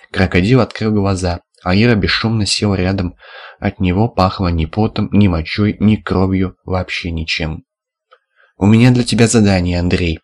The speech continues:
Завтра на утреннем построении отзови меня в сторону и скажи три слова. Три имени. Бинардан, Полоснат и Данин Рам».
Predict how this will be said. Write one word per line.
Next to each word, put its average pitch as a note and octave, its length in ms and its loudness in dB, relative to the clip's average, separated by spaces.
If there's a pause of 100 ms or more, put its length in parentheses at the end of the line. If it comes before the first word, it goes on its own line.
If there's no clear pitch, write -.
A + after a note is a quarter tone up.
(320)
Завтра B2 500 2
на G2+ 160 4
утреннем G2+ 420 2
построении F#2+ 760 0 (600)
отзови F#2 560 2
меня G2+ 300 2
в - 80 -12
сторону A#2+ 460 2
и F2 60 0
скажи F2 400 0
три G2+ 260 0
слова. D#2+ 480 -2 (240)
Три G2 160 4
имени. E2+ 640 0 (140)
Бинардан, F2 1000 2 (340)
Полоснат G2+ 800 2 (560)
и A2 400 2
Данин F#2 680 2
Рам». D#2+ 420 0